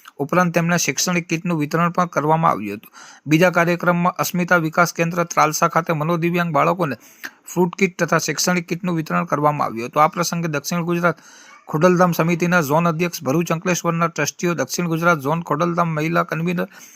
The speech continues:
જિલ્લા ખોડલધામ સમિતિ કન્વીનર, સહકન્વીનર, જિલ્લા મહિલા સહિત સમિતિના કન્વીનર, સહકન્વીનર, કે ડી વાય એસ સમિતિના કન્વીનર, સહકન્વીનર તથા જિલ્લાની તમામ તાલુકા શહેરની સમિતિઓના કન્વીનર, સહકન્વીનર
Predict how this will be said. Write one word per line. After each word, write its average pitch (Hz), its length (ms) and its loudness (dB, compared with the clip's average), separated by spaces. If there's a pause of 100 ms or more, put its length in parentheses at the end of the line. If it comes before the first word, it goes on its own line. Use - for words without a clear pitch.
(380)
જિલ્લા 156 320 4
ખોડલધામ 170 500 0
સમિતિ 170 360 -2
કન્વીનર, 170 420 0
સહકન્વીનર, 170 640 0
જિલ્લા 151 320 0
મહિલા 170 280 2
સહિત 170 280 -4 (600)
સમિતિના 175 480 2
કન્વીનર, 170 400 0
સહકન્વીનર, 170 720 0 (640)
કે 147 120 0
ડી 170 100 2
વાય 170 200 4
એસ 165 120 2
સમિતિના 165 500 -2
કન્વીનર, 170 440 0
સહકન્વીનર 170 640 0
તથા 165 260 0
જિલ્લાની 160 420 2
તમામ 165 300 2
તાલુકા 170 360 2
શહેરની 165 360 0
સમિતિઓના 170 540 0
કન્વીનર, 170 440 -2
સહકન્વીનર 165 680 0